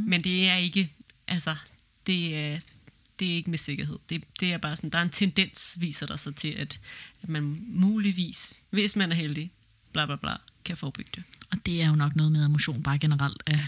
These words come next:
Speaker 1: godt.
Speaker 2: godt for systemet,
Speaker 1: Ja.
Speaker 2: ikke? Alle vores coronakroppe derude,
Speaker 1: Ja.
Speaker 2: de vil have godt af noget motion.
Speaker 1: Det tænker jeg. Ja, det var den, øhm,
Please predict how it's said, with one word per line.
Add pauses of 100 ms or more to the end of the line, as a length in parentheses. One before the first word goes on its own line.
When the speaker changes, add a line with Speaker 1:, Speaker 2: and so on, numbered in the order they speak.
Speaker 1:
godt.
Speaker 2:
godt
for
systemet,
Speaker 1:
Ja.
Speaker 2:
ikke? (840)
Alle
vores
coronakroppe
derude, (340)
Speaker 1:
Ja. (800)
Speaker 2:
de
vil
have
godt (340)
af
noget
motion. (140)
Speaker 1:
Det
tænker
jeg. (480)
Ja, (180)
det
var
den,
øhm,